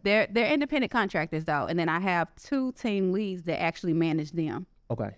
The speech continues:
Speaker 1: So I don't, um, what I do is I do onboarding, I do training before the tax season begins. And then
Speaker 2: Okay.
Speaker 1: when tax season kicks off,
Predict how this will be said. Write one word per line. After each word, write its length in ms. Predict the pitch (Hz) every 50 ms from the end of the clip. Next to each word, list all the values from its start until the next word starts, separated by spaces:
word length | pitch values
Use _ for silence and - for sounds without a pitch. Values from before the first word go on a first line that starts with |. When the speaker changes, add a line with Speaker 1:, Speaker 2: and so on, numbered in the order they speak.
| _ _ -
Speaker 1:
So 120 | - 175 - -
I 120 | 180 190
don't, 300 | 208 220 214 208 190 - - _ _
um, 440 | - 160 160 151 151 156 151 202 - -
what 160 | - 190 208
I 100 | 190 175
do 240 | 180 175 190 196 202
is 120 | 196 190 -
I 100 | - 170
do 120 | 170 202 202
onboarding, 640 | - 151 165 180 190 190 180 175 170 180 185 170 165
I 80 | 156 160
do 140 | 165 156
training 540 | 160 - - 170 170 170 165 170 165 165 170
before 340 | 160 160 - - 185 175 175
the 60 | 170
tax 260 | 165 - 175 - -
season 220 | - 185 175 170 170
begins. 480 | 165 165 170 170 175 170 170 185 185 - _ _ _ -
And 100 | - 165
then 80 | 175 165
Speaker 2:
Okay. 40 | 165
Speaker 1:
when 80 | 165 -
tax 240 | 202 175 170 -
season 260 | - 196 175 170 160 170
kicks 260 | - 180 156 - - -
off, 360 | - 185 185 180 185 185 -